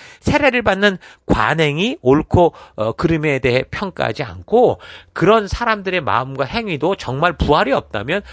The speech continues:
무마-, 무의미한 게 아니겠냐, 이런 얘기를 하는 겁니다. 그래서 십오 장 이십구 절부터 제가 쭉 읽어드리면, 만일 부활이 없다면 왜 사람들이 죽은 이를 위해서 세례를 받겠습니까?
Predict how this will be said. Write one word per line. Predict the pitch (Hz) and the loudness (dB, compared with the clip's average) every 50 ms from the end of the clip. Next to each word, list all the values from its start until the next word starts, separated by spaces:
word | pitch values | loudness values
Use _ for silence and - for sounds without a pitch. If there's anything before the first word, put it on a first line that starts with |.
| - - - | -20 -20 -12
무마-, | 123 120 - 165 214 254 277 311 311 - - 131 | -4 -4 -2 -2 -2 -2 -2 -2 -2 -2 -2 -2
무의미한 | 127 131 165 226 254 262 240 185 147 120 120 | 2 2 2 2 2 -2 -4 -4 -6 -6 -6
게 | - | -6
아니겠냐, | 85 - 92 92 104 127 175 170 190 165 151 156 175 226 269 302 - - | -8 -8 -6 -8 -6 -6 -4 -2 -2 -2 -2 0 2 2 2 2 -2 -4
이런 | - 156 170 220 226 170 | -4 0 0 0 0 0
얘기를 | 127 110 95 95 90 95 | -2 -6 -6 -8 -10 -10
하는 | - - 165 151 | -12 -10 -10 -8
겁니다. | 117 101 90 87 85 - - - | -8 -10 -10 -12 -18 -18 -10 -4
그래서 | - 240 269 240 - 127 101 127 202 - _ _ _ _ _ _ _ _ _ _ _ _ _ _ _ - - _ - - - - - - - - | 0 2 2 2 2 2 2 2 2 0 _ _ _ _ _ _ _ _ _ _ _ _ _ _ _ -20 -20 _ -20 -20 -20 -20 -20 -20 -16 -8
십오 | - - 233 202 226 | -4 -2 2 4 4
장 | 208 202 185 175 170 156 151 147 143 | 4 4 4 4 4 2 0 -2 -2
이십구 | - 143 143 135 - - 151 | -4 -4 -4 -4 -4 -4 -2
절부터 | 135 113 - - - | -2 -4 -4 -6 -6
제가 | - 113 110 | -4 -4 -4
쭉 | - 214 220 | -2 -2 -2
읽어드리면, | 180 120 - 127 110 - 101 95 92 107 143 156 120 - - - - - | -2 0 0 -2 -2 -2 -6 -6 -2 0 2 2 2 0 -4 -16 -16 -8
만일 | - 113 101 120 170 156 | -2 -2 0 0 0 -2
부활이 | 156 147 - 147 151 175 180 | -2 0 2 2 2 2 2
없다면 | 143 - - 131 131 139 139 131 - | 0 0 -2 -6 -6 -6 -6 -4 0
왜 | 127 160 214 | 2 2 2
사람들이 | 226 - 214 208 185 170 156 156 151 | 2 0 -4 -4 -4 -4 -6 -12 -12
죽은 | - - - 117 135 143 | -12 -12 -10 -8 -8 -6
이를 | 135 131 123 | -6 -4 -4
위해서 | 120 117 107 - 113 | -4 -6 -6 -6 -8
세례를 | - - 185 170 165 143 | -10 -10 -8 -6 -6 -6
받겠습니까? | 113 98 - - 101 - - 101 92 90 - - 170 147 98 | -6 -6 -8 -10 -12 -12 -10 -12 -10 -6 0 0 0 0 0